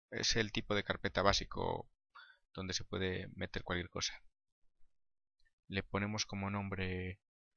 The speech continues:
nuevo proyecto. Vamos a repasar un poco las funciones de arriba. Eh,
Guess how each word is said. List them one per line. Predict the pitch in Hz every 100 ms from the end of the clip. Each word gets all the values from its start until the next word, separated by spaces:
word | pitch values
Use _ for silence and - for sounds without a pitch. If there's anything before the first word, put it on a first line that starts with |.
| _ -
nuevo | 101 95
proyecto. | - 95 101 - - - - _ _ _ _ _ _ _ _ _ _ _ _ _ _ _ _ _ _ _ _ _ _ _ _ _ _ _ _ _ _ _ _ - _ _ _ _ _ _ - - - - -
Vamos | 110 104 110
a | 113
repasar | 110 110 107
un | 98
poco | 98 95
las | 90
funciones | - 95 92 90
de |
arriba. | 92 98 92 - - - - - _ _ -
Eh, | -